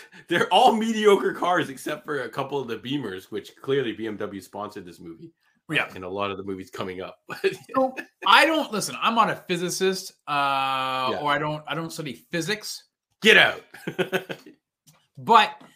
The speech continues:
Speaker 2: okay, so he, he drives the car. He's gotta get down there to get, because the guy, to, to Lewis's point,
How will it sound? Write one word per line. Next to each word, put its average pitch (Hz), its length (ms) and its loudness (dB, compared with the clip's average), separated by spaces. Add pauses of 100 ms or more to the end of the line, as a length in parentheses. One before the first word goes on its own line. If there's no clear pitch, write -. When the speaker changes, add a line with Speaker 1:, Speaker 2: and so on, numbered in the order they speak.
(320)
Speaker 2:
okay, 196 300 0
so 196 160 -2
he, 220 440 -4
he 202 240 -8
drives 208 680 2
the 202 100 -6
car. 185 320 0
He's 165 180 -2
gotta 196 200 0
get 180 220 -2
down 190 320 2
there 214 180 -2
to 185 100 0
get, 156 280 -2
because 156 240 -6
the 156 80 -6
guy, 151 400 0
to, 143 520 -4
to - 200 -14
Lewis's 147 500 -6
point, 123 420 -8